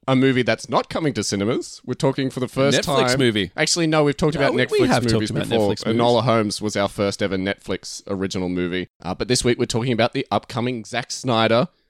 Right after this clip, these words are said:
Speaker 1: Netflix original movie, Army of the Dead.
Speaker 2: A zombie killing movie.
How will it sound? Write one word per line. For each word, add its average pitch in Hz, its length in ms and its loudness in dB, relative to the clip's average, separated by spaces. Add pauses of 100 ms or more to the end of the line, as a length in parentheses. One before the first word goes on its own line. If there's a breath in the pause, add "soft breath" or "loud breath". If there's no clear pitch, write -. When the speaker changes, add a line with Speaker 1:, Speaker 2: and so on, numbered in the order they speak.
(140)
Speaker 1:
Netflix 123 460 -2
original 120 360 2
movie, 123 460 2 (120)
Army 107 300 2
of 131 140 2
the 156 80 2
Dead. 175 460 2 (140)
Speaker 2:
A 175 100 0
zombie 185 480 0
killing 113 420 0
movie. 87 380 -4